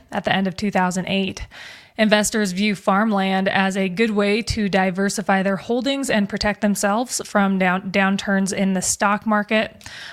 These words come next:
Farmland investment has also grown as the world population grows and demand for food increases. Family-owned farms, however, still account for ninety-five percent of all U S farms. Despite this,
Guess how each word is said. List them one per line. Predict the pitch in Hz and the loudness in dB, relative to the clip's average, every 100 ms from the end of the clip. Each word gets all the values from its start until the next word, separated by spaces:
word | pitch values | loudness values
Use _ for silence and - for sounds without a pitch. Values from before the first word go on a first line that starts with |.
| - | -2
Farmland | 220 214 214 208 208 | 2 2 4 2 2
investment | 208 202 196 208 196 | 2 0 0 -2 0
has | 202 | 0
also | 180 214 262 226 | 2 0 0 -2
grown | 202 196 190 247 - | 0 0 0 -2 -4
as | 226 196 | -2 0
the | 190 | 0
world | 190 196 190 | 0 0 0
population | 196 190 208 233 226 247 233 | -2 0 0 -2 -2 -2 0
grows | 226 226 233 226 - - - - | 2 0 0 -6 -10 -16 -18 -4
and | 202 196 | 0 2
demand | 190 190 185 185 | 2 2 0 0
for | 180 175 | -4 -6
food | - - 240 233 233 | -8 -2 0 0 -2
increases. | - 220 208 226 208 233 220 220 | -2 -2 -2 -2 0 0 -2 -2
Family-owned | - - - 240 226 220 - 233 269 | -6 -12 -6 0 2 2 0 -2 -2
farms, | - 208 190 196 - | 0 2 2 0 0
however, | 208 196 190 202 208 - - - | 0 0 0 0 -2 -8 -20 -14
still | - - 320 | -6 0 0
account | 320 233 214 226 | 2 0 0 0
for | 226 196 | 0 0
ninety-five | 190 190 190 196 185 | 2 0 0 0 0
percent | 185 190 - 190 | -2 -4 -2 -2
of | - 185 | -2 -2
all | 180 196 | 0 0
U | 196 196 | 0 0
S | 190 196 | -2 -2
farms. | - 220 214 220 220 - - - | -4 0 2 0 0 -4 -6 -6
Despite | 214 - - 233 - | -2 0 0 0 -2
this, | 254 262 - - | -4 -2 -2 -4